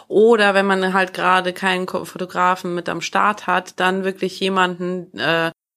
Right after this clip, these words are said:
mit einer guten Handykamera, Backkamera, und der, diese Person s-, sollte lieber fünfhundert Videos und Fotos machen, anstatt nur zwei und dann sagen, ah, die zwei fand ich aber gut.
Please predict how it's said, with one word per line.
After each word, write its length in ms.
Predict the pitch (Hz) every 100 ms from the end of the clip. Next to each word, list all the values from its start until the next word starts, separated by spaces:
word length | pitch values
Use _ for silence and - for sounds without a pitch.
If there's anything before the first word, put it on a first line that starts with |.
| -
mit 340 | 202 226 - 185
einer 220 | 196 185
guten 380 | 190 247 247 214
Handykamera, 880 | 208 233 226 208 202 196 196 190
Backkamera, 1000 | 180 185 196 196 - - 185 185 180 175 180 - - -
und 220 | 180 185
der, 240 | 185 - 175
diese 400 | - 226 226 214
Person 720 | 208 190 185 190 196 196 180 - -
s-, 200 | 160 - 170 156
sollte 640 | 165 180 175 185 175 170 -
lieber 720 | 180 196 208 190 180 170 120
fünfhundert 800 | - 240 233 - 196 180 170 170
Videos 360 | 175 170 170 170
und 120 | 165
Fotos 400 | - 175 175 -
machen, 240 | 165 170 175
anstatt 400 | 165 - 170 175
nur 180 | 165
zwei 420 | 160 180 185 180 165
und 60 |
dann 140 | 160 160
sagen, 180 | 165 160
ah, 140 | 170
die 160 | 170 196
zwei 180 | 214 208
fand 180 | 185 170
ich 60 |
aber 140 | 170 170
gut. 200 | 180